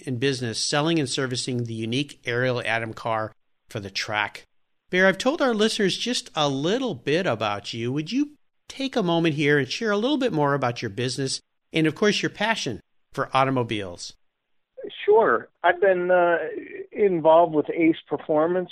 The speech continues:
Speaker 2: for about, uh, five years. Um, after a former life of, uh, uh, working in finance for about ten years after getting out of college. So after leaving finance,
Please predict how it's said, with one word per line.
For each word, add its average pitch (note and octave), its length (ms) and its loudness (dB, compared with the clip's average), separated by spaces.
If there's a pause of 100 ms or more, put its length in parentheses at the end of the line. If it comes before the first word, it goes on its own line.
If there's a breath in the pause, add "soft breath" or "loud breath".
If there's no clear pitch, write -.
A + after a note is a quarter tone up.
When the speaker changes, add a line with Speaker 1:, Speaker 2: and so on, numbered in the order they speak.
Speaker 2:
for C3+ 140 0
about, B2 400 0 (140)
uh, A#2 300 0 (180)
five D#3+ 340 6
years. C3+ 500 2 (480 loud breath)
Um, C3 360 4
after D3 320 4
a B2 80 2
former D3+ 400 4
life C#3 480 4
of, A#2 360 0
uh, A#2+ 400 4 (120)
uh, C#3+ 300 -4
working C#3+ 360 2
in B2 120 -2
finance B2+ 600 2 (240)
for C#3 100 2
about A#2 380 2
ten D#3 300 0
years A2 380 0 (180)
after B2+ 300 -2
getting A#2+ 260 0
out A#2+ 160 0
of A#2 80 -4
college. C3 460 0 (140)
So C3 260 4 (720 loud breath)
after F#3 400 6
leaving F3+ 420 6
finance, E3+ 460 4